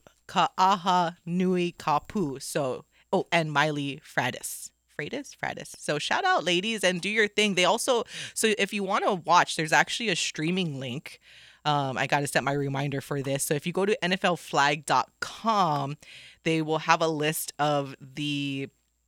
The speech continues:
the teams. And again, the division they're in is twelve U girls. So if you click on it, it says Friday, today's game, field five, all times are Pacific time. So if you go all the way to the bottom, they are the Hawaii.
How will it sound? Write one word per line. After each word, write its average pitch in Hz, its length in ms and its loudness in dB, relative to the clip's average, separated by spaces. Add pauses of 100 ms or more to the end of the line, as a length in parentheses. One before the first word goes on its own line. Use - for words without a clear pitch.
(120)
the 147 180 -6
teams. 180 440 -2
And 147 80 0
again, 147 280 -2
the 143 100 -2
division 156 640 -2
they're 151 180 0
in 151 260 -4
is 143 140 -4
twelve 156 520 -2
U 151 300 -6
girls. 208 560 0 (340)
So 170 280 0
if - 160 -6
you 175 80 -4
click - 260 -2
on 196 140 2
it, 180 160 4
it 156 120 -4
says 151 260 -4
Friday, 165 600 2 (240)
today's 156 340 -2
game, 156 300 -6
field 143 460 -4
five, 160 460 2
all 151 300 2
times 147 360 -4
are 135 100 -4
Pacific 196 420 -4
time. 175 380 2
So 160 260 -2
if 147 140 -4
you 151 60 -8
go 175 180 0
all 170 180 2
the 208 80 -2
way 202 100 2
to - 120 -8
the 170 80 -2
bottom, 147 560 2 (480)
they 156 260 0
are 147 260 0
the 139 420 -6
Hawaii. 139 280 -4